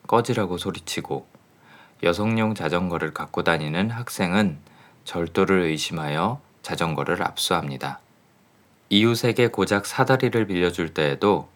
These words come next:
설명서를 함께 빌려주고, 빌려줬던 가든 호스를 되찾으러 가서는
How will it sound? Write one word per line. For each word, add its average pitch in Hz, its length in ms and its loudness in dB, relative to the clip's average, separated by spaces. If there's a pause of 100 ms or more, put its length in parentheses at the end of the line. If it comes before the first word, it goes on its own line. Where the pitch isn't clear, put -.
설명서를 117 800 0
함께 110 320 -2
빌려주고, 76 640 -4 (640)
빌려줬던 98 720 4
가든 87 420 0
호스를 85 480 -2
되찾으러 76 540 -2
가서는 104 480 -4